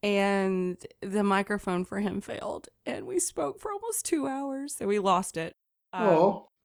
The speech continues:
Speaker 1: I know, we're gonna do it again. We're gonna do it again. And it's really nice to hear it from a,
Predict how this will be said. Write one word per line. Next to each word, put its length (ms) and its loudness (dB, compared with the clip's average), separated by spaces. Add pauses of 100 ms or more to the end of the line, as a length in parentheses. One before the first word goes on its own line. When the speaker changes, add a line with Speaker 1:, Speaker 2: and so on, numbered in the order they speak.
(120)
Speaker 1:
I 140 -4
know, 180 2
we're 120 4
gonna 200 4
do 140 2
it 80 2
again. 400 -2
We're 120 -6
gonna 220 -4
do 140 -8
it 100 -6
again. 340 -10
And 100 -6
it's 200 -10
really 180 0
nice 260 -2
to 100 -8
hear 260 -4 (100)
it 160 -6
from 200 -4
a, 120 -6